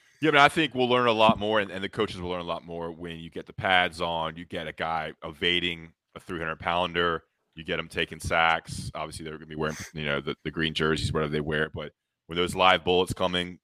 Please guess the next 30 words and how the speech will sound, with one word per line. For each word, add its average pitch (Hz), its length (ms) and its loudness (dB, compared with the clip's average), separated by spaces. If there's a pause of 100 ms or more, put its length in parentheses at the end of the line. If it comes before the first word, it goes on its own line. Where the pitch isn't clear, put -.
(140)
I 92 120 -6
think 87 180 -8
you, 82 240 -12
you 92 120 -10
see - 180 -2
a 98 80 2
lot 95 180 4
more 98 140 -2
separation 82 840 0
when 78 160 -14
that 78 180 -6
happens. 80 420 -6
They're 85 80 -6
gonna 87 140 -4
throw 82 200 -4
everything 90 380 -4
they 87 80 -4
can 85 260 -4
at 82 160 -2
'em 82 180 -6 (380)
to - 80 -18
see 90 220 -2
who 90 100 -2
handles 85 340 -2
the 87 100 -10
heat, 82 340 -8 (260)
who, 92 160 -12
who, 90 280 -8
who 87 140 -6
can, 80 220 -10